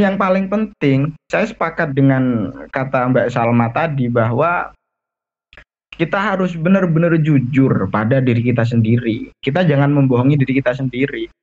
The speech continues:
Kalau memang kita sedang malas, ya wes, malas aja. Kita, kita ngomong jujur bahwa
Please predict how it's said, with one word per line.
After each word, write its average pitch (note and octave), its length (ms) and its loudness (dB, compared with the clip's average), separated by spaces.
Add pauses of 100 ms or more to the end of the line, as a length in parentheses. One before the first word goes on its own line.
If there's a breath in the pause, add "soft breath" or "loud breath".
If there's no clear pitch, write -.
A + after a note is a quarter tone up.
(120)
Kalau E3 320 -2
memang D#3+ 480 0
kita D3 240 0
sedang C3 240 -2
malas, B2 320 0
ya C3+ 160 2
wes, G3+ 320 0
malas D#3 320 -2
aja. D3+ 560 -2 (480)
Kita, C#3+ 240 -6
kita G3 240 -2
ngomong E3+ 320 2
jujur D3+ 400 0
bahwa C#3+ 400 -2